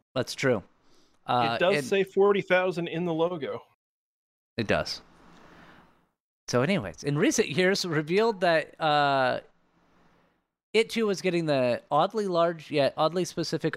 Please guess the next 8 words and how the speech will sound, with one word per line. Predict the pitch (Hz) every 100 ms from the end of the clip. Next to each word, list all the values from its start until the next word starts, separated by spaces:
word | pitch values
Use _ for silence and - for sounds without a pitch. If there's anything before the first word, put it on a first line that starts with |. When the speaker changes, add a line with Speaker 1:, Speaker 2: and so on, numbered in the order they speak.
| -
Speaker 1:
only | 165 202 240 247
streaming | - 220 220 226 214
content | 175 202 202 208 190
subscription | 190 170 - 196 202 180
service | 190 175 180 175
named | 165 170 156
Something | 170 156 175 147
Plus. | - 160 131 - -